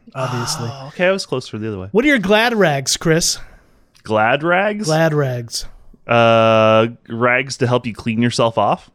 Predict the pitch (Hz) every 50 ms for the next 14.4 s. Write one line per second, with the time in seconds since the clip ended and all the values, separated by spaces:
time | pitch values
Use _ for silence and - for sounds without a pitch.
0 | _ _ - 208 233 226 208 175 135 - 135 151 160 180 202 185 147 165 180 175
1 | - 170 147 135 120 127 139 147 127 - - - - - 160 165 185 175 - -
2 | - - - 92 98 104 127 127 - 175 180 208 - - - - - 135 143 151
3 | 143 - 165 185 226 240 196 156 139 117 110 107 113 131 - - 139 135 139 139
4 | 123 127 131 139 151 139 127 - 147 151 170 - - - - - - - 165 185
5 | 185 156 117 92 - - - - - - _ _ _ _ _ _ - - - -
6 | - - - - 208 226 226 233 233 220 214 - 190 220 240 262 269 254 226 202
7 | 190 185 185 185 190 190 - - - - - - - - _ _ _ _ _ -
8 | 165 185 170 214 214 220 220 - - 240 240 208 220 - - - - 247 233 247
9 | 269 277 - - 196 151 131 113 98 87 80 71 - _ - - _ _ _ _
10 | _ - 131 104 107 113 - - - - - - - - - 160 170 170 - -
11 | 185 180 190 202 196 196 190 160 214 202 208 240 233 156 160 175 185 - - 196
12 | 175 165 - - 156 165 196 202 165 127 117 110 104 110 104 98 101 - - 160
13 | 151 151 156 175 196 170 170 185 202 185 - 135 131 131 131 214 196 208 220 -
14 | 185 160 151 151 156 165 -